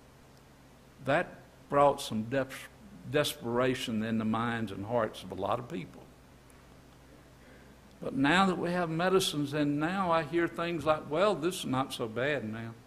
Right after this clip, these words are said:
People are getting well." I've,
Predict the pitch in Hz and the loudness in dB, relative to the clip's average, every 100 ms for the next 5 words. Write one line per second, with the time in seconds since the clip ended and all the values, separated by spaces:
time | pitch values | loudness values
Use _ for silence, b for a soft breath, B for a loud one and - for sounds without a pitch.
0 | - - - - - - - - - 135 | -20 -20 -20 -20 -20 -20 -20 -20 -10 -8
1 | 127 123 117 123 - 107 113 110 117 113 | -6 -8 -4 -4 -4 -4 -2 -2 -4 -10
2 | - - - - - 156 151 - - - | -20 -20 -20 -20 -20 -20 -20 -20 -20 -20
3 | - - - - - - 127 | -20 -20 -20 -20 -10 -2 -2